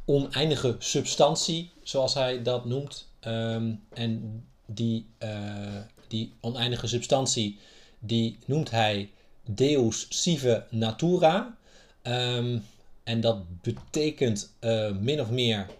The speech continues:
eh, eh, God of natuur. Dus, eh, God is in dat geval niet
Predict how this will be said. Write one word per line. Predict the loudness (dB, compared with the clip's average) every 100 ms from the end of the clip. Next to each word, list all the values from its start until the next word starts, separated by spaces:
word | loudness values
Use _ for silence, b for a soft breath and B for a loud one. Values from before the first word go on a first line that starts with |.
| -14
eh, | -8 -6 -4 -6 -8
eh, | -14 -20 -18 -16 -16
God | -14 0 2 2 -4 -20 -20 _ -20 -20 -20 -20 -20 -20 -20 -20 -20 -20 2
of | 4 4
natuur. | 0 0 2 4 2 -2 -2
Dus, | 2 4 2 -8 -10
eh, | -8
God | 2 4 4 -2 -8
is | -4 0 0 -2 -6
in | -2
dat | -2 -2
geval | -4 0 2
niet | 2 -2 -4